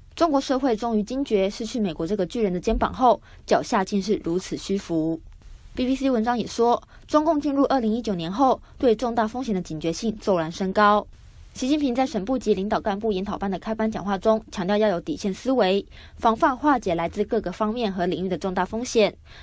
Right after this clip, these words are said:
确保政治、意识形态、科技、社会等安全。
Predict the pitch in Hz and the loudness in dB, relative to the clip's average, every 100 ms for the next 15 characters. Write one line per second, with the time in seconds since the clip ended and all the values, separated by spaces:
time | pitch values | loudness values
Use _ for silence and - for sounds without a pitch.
0 | - - 285 208 - 233 202 240 226 - | -14 0 2 2 0 -2 -2 -2 -2 -2
1 | 220 214 220 196 180 240 214 - 269 254 | -4 -2 -2 -4 -2 0 0 0 -2 0
2 | 285 - - 233 220 208 117 - 202 226 | 0 -2 -2 0 0 -2 -4 -2 -2 0
3 | 196 165 180 | -2 -2 -2